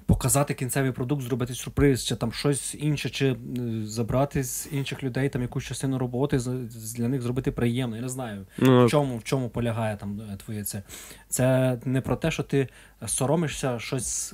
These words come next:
Speaker 1: проговорити.
Speaker 2: Мгм.
Speaker 1: Це ж зовсім друга тема. Але,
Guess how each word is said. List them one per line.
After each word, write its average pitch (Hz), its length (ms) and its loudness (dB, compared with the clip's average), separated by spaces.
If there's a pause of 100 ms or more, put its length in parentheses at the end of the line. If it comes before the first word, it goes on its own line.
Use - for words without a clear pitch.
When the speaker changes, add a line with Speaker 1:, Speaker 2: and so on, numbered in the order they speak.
Speaker 1:
проговорити. 120 640 -2 (340)
Speaker 2:
Мгм. 110 300 4 (120)
Speaker 1:
Це 123 140 -2
ж 117 80 -2
зовсім 135 300 -2
друга 98 220 -6
тема. 90 280 -12 (600)
Але, 120 420 4